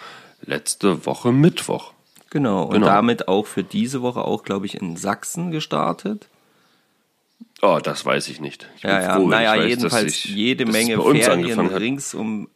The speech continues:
Speaker 2: um, äh, um uns herum alle. Und, ähm, ja, wenn's bei euch noch nicht gestartet ist, dann seid ihr wahrscheinlich trotzdem schon in Gedanken dabei, denn irgendwann in nächster Zeit wird's wohl losgehen. So.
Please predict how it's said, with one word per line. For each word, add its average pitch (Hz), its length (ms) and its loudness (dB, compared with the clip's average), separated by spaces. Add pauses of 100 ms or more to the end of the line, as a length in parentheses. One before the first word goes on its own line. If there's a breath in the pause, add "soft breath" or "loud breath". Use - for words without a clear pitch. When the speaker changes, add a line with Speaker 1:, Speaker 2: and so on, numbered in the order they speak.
(140)
Speaker 2:
um, 104 420 -4
äh, 95 320 -4 (280)
um 98 220 -8
uns 104 260 -6
herum 104 440 -6
alle. 143 320 -2 (600 loud breath)
Und, 98 480 0
ähm, 95 280 0 (560 soft breath)
ja, 82 180 -2
wenn's 95 200 2
bei - 120 2
euch 104 160 4
noch 110 80 6
nicht 101 140 2
gestartet 101 440 2
ist, - 140 -2
dann 95 140 0
seid 92 160 2
ihr 90 100 2
wahrscheinlich 92 400 2
trotzdem 92 400 -2
schon 90 240 0
in 90 160 -2
Gedanken 90 560 -2 (300 loud breath)
dabei, 95 480 0 (280)
denn 85 280 -2 (260)
irgendwann 98 540 0
in 90 140 0
nächster 95 340 0
Zeit 92 220 0
wird's 123 260 2
wohl 117 120 4
losgehen. 110 520 2 (560 loud breath)
So. 117 420 2